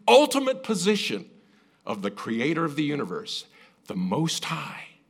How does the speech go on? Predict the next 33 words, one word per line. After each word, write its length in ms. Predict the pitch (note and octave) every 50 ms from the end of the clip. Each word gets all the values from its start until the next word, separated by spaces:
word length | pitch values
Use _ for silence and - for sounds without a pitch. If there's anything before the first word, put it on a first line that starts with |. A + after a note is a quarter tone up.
| _ _ _ _ _ _ _ - - - - - - -
And 140 | B2+ C#3+
then 100 | F3 F#3
he 60 | F#3 F3
says, 240 | - E3 C#3+ - D#3 -
"I'm 180 | D#3+ G3 A3+ A#3
going 240 | G#3 G#3 A3 G#3 G3+
to 140 | - E3+ D3+
appeal 260 | D3 - - G#3+ G3
to 80 | F3+
this." 240 | E3+ F#3+ F#3 - -
The 120 | - D3 C3+
years 720 | C3 B2+ C3+ D#3+ G#3 B3 C4+ C#4 C#4+ C#4+ C#4 - - - - _ - - -
of 200 | - C3 C#3 B2+
the 100 | C3+ C3+
right 360 | C3 C3 C#3 E3+ G#3+ B3+ G#3
hand, 600 | - - - G3 F#3+ F3+ D3 G#2+ F2 F2 E2+ - - - _ _ _ _ _ _ _ -
the 100 | G#2+ G2+
right 260 | F#2+ A#2 C#3 F#3 G3
hand 360 | D3+ D3+ F#3+ G3 G3 G#3 G#3
of 160 | G3 E3+ D3+ -
God 360 | E3+ D#3+ D#3+ E3+ F3+ E3+ C#3+
was 240 | B2 C3 B2+ - -
the, 280 | - C3 B2 B2 A#2+ - - - - - _ -
became 520 | C#3 C3+ - - - E3+ F#3 G3 G#3+ A3
in 140 | - F3+ E3
the 80 | C#3+
Hebrew 320 | C3 C#3 E3+ F#3 D#3+ F3+ F3+
scriptures 640 | - - - F3+ F3 - - - D3+ D3 C3+ - - -
a 140 | D3 B2+ -
picture, 600 | - - - - - - - - C#3 A2 A2 A#2+
a, 220 | A#2 C3 C3 B2+ - - C3+ C3 -
a 80 | C3+ C3
figurative 720 | - - G#3+ A#3 G3+ G3 D#3+ B2 - - C#3+ C3 C3+ -